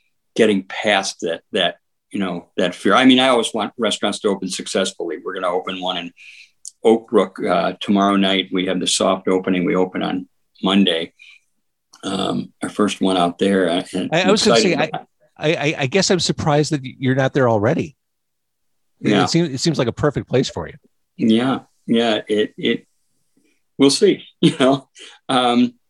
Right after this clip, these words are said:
Speaker 1: uh, we, we're, we've got, kinda got it surrounded. We've got a store in Western Springs and, and Elmhurst and, you know, a, a couple others in the area, but,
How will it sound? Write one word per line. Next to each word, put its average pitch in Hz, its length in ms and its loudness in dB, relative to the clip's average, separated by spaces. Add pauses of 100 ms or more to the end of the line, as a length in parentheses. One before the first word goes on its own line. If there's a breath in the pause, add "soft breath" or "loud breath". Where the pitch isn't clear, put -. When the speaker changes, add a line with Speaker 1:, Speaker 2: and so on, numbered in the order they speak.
(360)
Speaker 1:
uh, - 360 -4
we, - 260 -2
we're, 131 220 2
we've 131 220 2
got, 135 340 0
kinda 131 220 0
got 117 160 0
it 110 80 -2
surrounded. 101 500 0
We've 104 140 0
got 101 100 0
a - 20 -2
store 104 380 0
in 98 120 2
Western 98 380 -2
Springs 110 800 0
and, - 200 -8 (540)
and 92 480 -2
Elmhurst 104 720 0
and, 90 360 -2
you 110 60 -4
know, 98 160 0
a, 98 200 -6
a - 60 -6
couple 107 280 0
others 98 320 0
in 92 80 2
the 104 180 0
area, 98 460 0
but, 92 220 0